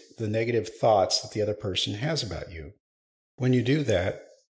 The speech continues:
you're allowing yourself to be defeated by unproductive and unhealthy emotions like anger,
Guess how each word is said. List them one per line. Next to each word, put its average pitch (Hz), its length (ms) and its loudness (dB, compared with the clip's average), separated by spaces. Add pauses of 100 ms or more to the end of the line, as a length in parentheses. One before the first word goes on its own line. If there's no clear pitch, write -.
(160)
you're 123 100 4
allowing 107 420 2
yourself 95 400 0
to 104 80 -4
be 95 160 -2
defeated 98 520 -2
by 87 260 -4
unproductive 95 720 -4
and 90 100 -4
unhealthy 90 480 -6
emotions 85 640 -2
like - 180 -10
anger, 87 540 -4